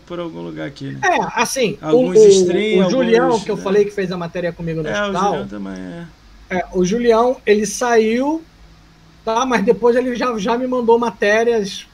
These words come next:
Speaker 2: é, pra, pra postar, entendeu? Per-, como o perfil dele continua no site,
Speaker 1: É,
Speaker 2: eu
Speaker 1: claro,
Speaker 2: só
Speaker 1: tá.
Speaker 2: ativei ele e publiquei.
Speaker 1: Ah, legal.
Speaker 2: Entendeu? Eu publico
Speaker 1: É
Speaker 2: no nome
Speaker 1: diferente,
Speaker 2: dele.
Speaker 1: né?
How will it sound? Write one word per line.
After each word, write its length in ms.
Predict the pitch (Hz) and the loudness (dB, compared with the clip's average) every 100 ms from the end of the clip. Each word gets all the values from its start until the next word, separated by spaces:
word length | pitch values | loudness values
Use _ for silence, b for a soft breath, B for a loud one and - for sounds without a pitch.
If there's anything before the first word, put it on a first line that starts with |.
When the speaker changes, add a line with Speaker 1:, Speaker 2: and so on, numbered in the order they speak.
| _ | _
Speaker 2:
é, 100 | 175 | -12
pra, 360 | 175 185 185 170 | -10 -6 -4 -4
pra 220 | - 175 | -6 -10
postar, 520 | 175 202 - 151 117 - _ - | -6 -8 -4 -4 -4 -12 _ -18
entendeu? 280 | 135 151 156 | -6 -4 0
Per-, 200 | 208 196 | -2 -2
como 160 | 285 | -6
o 40 | 269 | -2
perfil 380 | 254 196 208 175 | -4 -2 -4 -2
dele 200 | 175 156 | -2 -4
continua 640 | 165 160 156 156 147 131 - _ _ _ - | -6 -6 -6 -6 -6 -8 -12 _ _ _ -14
no 140 | 147 | -12
site, 640 | 143 196 247 262 190 - - b b - | -6 0 2 0 -4 -12 -20 b b -8
Speaker 1:
É, 40 | 240 | 0
Speaker 2:
eu 80 | 240 | 2
Speaker 1:
claro, 80 | 220 | 2
Speaker 2:
só 120 | - | -2
Speaker 1:
tá. 40 | 254 | -6
Speaker 2:
ativei 480 | - 262 247 240 226 240 | -6 -4 0 2 4 2
ele 100 | 269 | 0
e 40 | |
publiquei. 720 | 233 254 269 320 240 208 135 131 _ | -8 -8 -6 -6 -2 -2 -2 -10 _
Speaker 1:
Ah, 180 | 165 160 | -12 -12
legal. 420 | 147 165 165 139 127 _ _ _ _ _ _ | -12 -14 -14 -16 -16 _ _ _ _ _ _
Speaker 2:
Entendeu? 340 | - 156 156 202 | -8 -6 -2 -2
Eu 60 | |
publico 300 | 202 185 175 | -2 -2 0
Speaker 1:
É 60 | 208 | 0
Speaker 2:
no 200 | 240 247 | 0 0
nome 200 | 240 240 | 0 2
Speaker 1:
diferente, 300 | 226 208 160 | 4 4 2
Speaker 2:
dele. 140 | 139 | -2
Speaker 1:
né? 80 | 131 | -6